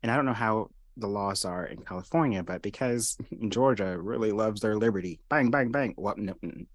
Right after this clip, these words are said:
not doing that one. <laughs> Um, because Georgia really likes their liberty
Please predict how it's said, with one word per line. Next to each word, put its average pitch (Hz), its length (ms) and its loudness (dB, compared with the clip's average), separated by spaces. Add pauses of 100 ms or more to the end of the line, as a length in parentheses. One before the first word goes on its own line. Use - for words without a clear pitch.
(120)
not - 100 -8
doing 87 160 -4
that - 120 -8
one. 95 140 -8 (300)
<laughs> 165 480 6
Um, 214 440 10 (600)
because 156 380 6
Georgia 139 420 6
really 131 220 6
likes 123 240 2
their 110 160 2
liberty 98 500 0